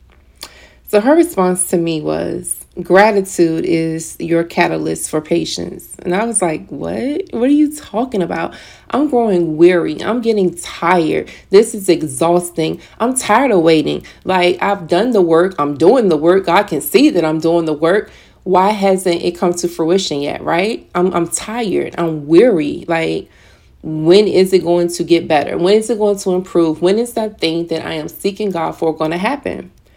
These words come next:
And again, she said, "Gratitude is your catalyst for patience." She said, "When you are growing weary in patience, simply think back to what God did a year ago or a month ago."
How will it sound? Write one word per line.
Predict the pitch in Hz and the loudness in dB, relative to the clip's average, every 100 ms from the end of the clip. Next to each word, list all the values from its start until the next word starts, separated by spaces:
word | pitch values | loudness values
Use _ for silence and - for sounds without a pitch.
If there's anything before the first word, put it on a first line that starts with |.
| _ _ _ _ - | _ _ _ _ 0
And | 180 | 4
again, | 180 175 208 208 | 4 4 4 4
she | 208 185 | 0 -4
said, | 180 - 156 165 - - - _ _ _ _ _ - | -4 -2 -2 -2 -4 -8 -12 _ _ _ _ _ -6
"Gratitude | 170 185 196 190 - 180 170 | 0 2 4 2 2 4 4
is | 170 | 2
your | 170 | -2
catalyst | 170 185 165 160 160 - | -2 -2 -2 -4 -6 -8
for | 165 | -8
patience." | 170 175 175 - 180 190 - - _ _ _ _ _ _ _ _ - - - - | -2 -2 -2 -6 -10 -12 -16 -20 _ _ _ _ _ _ _ _ -20 -20 -20 -18
She | - 247 | -6 -2
said, | 254 233 208 | 2 4 4
"When | 208 196 | 4 4
you | 269 349 | 6 6
are | 247 254 | 4 0
growing | 214 214 214 190 | 0 2 2 2
weary | 170 156 - - 190 - - _ _ _ - | 0 0 -2 -8 -10 -16 -20 _ _ _ 0
in | 175 | 2
patience, | 190 175 160 - 170 - - - _ _ _ _ _ _ _ | 2 0 -2 -6 -8 -8 -16 -20 _ _ _ _ _ _ _
simply | - - 311 339 320 | -8 0 2 4 2
think | 233 233 | 2 2
back | 196 196 190 | 2 2 2
to | 196 | 0
what | 180 170 | 2 2
God | 175 170 | 2 2
did | 170 165 | 2 0
a | |
year | 160 170 156 | 2 0 0
ago | 151 - 196 190 _ _ _ _ _ _ _ _ - - | -2 -8 -8 -14 _ _ _ _ _ _ _ _ -6 2
or | 220 | 4
a | 202 | 6
month | 202 214 175 | 4 2 -2
ago." | 165 156 180 | -2 -6 -8